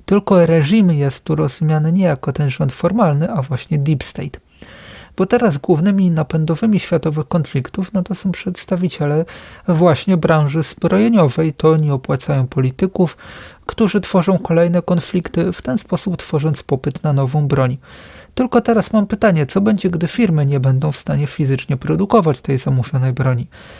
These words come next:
No, na logikę, jak nie będą mieli fizycznej możliwości sprzedawać broni, to nie bie-,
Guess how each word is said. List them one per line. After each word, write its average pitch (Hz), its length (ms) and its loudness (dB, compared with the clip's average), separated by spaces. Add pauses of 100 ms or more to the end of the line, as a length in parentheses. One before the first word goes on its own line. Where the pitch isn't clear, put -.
(380)
No, 160 120 2
na 202 120 4
logikę, 175 460 2
jak 135 200 0
nie 143 100 2
będą 175 280 2
mieli 202 240 2
fizycznej 156 580 -2
możliwości 147 640 -2
sprzedawać 143 540 -2
broni, 135 380 0 (500)
to 233 100 2
nie 240 160 2
bie-, 170 420 0